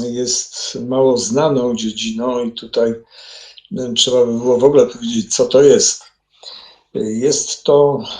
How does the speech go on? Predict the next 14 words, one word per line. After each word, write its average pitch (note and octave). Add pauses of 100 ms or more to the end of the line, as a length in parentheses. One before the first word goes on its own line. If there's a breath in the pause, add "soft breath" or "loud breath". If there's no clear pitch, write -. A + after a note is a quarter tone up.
(340 loud breath)
e, B2+ (300)
metoda, C3 (560 soft breath)
która C3+
pozwala C3
na, A#2+
e, - (760)
podtrzymywanie C3
zdrowia. G#2+ (720 loud breath)
Jeżeli A#2
jesteśmy B2+
zdrowi, A#2+
to A#2
możemy A2+
być G#2+